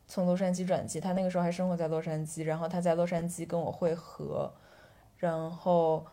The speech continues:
呃，陪着我，带着我爸的骨灰回国，回到青岛。呃，然后李老师当时是住在青岛，李娜已经回国，住在成都。李娜从成都那天飞到青岛，李老师去机场接的李娜，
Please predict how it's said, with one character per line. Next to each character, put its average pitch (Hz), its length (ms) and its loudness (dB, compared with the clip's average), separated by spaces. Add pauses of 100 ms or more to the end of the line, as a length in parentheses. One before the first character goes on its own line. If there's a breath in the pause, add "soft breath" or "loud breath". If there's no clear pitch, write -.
(300 soft breath)
呃， 170 180 0
陪 160 340 0
着 208 160 4
我， 165 240 6
带 170 180 6
着 170 140 6
我 151 100 4
爸 165 200 4
的 160 100 4
骨 151 160 -8
灰 160 180 0
回 160 220 -2
国， 160 400 -4
回 165 160 -4
到 175 140 2
青 185 260 -2
岛。 - 220 -2 (720 soft breath)
呃， 185 140 0
然 185 120 4
后 202 140 4
李 196 160 4
老 220 160 8
师 185 160 -2
当 180 140 4
时 190 100 -6
是 190 100 -4
住 185 160 -6
在 170 140 4
青 185 240 -2
岛， 160 200 4
李 160 120 -4
娜 190 240 0
已 180 100 0
经 170 220 -2
回 175 180 -2
国， 170 220 -2
住 180 140 -6
在 175 100 2
成 151 320 -6
都。 170 260 -4 (360 soft breath)
李 175 100 0
娜 202 240 4
从 175 480 -2
成 160 260 -4
都 180 260 -2
那 185 140 4
天 165 540 -4
飞 175 240 0
到 175 160 6
青 175 300 0
岛， - 240 -2 (300 soft breath)
李 180 100 0
老 190 200 8
师 185 300 -6
去 180 320 -6
机 185 240 -6
场 - 400 -6
接 185 240 -2
的 180 200 4
李 156 200 -6
娜， 175 300 -2